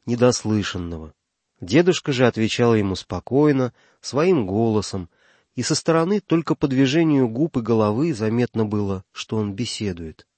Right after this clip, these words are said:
Кто-то постучался в окно и громко спросил: "Дедушка Гарасим дома?"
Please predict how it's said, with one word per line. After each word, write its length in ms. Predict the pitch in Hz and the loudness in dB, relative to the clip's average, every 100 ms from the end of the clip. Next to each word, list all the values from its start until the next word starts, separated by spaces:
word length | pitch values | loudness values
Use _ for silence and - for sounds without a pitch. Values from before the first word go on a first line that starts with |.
| _ _ _ _ _ _ _ _ _ | _ _ _ _ _ _ _ _ _
Кто-то 360 | - 143 165 160 | 2 4 4 2
постучался 720 | 120 - 120 123 117 - 98 | -2 0 0 4 2 2 -2
в 60 | |
окно 420 | 98 - 120 165 - _ _ | -2 -2 0 0 -2 _ _
и 100 | - | -8
громко 380 | 104 120 135 127 | 2 4 4 2
спросил: 680 | - 120 120 110 110 87 - _ _ _ _ - | -4 0 0 0 -4 -6 -10 _ _ _ _ -10
"Дедушка 500 | 92 135 156 - 139 | 2 4 4 2 2
Гарасим 560 | 131 147 151 127 117 | 4 6 4 2 0
дома?" 440 | 117 165 180 95 | 2 4 4 0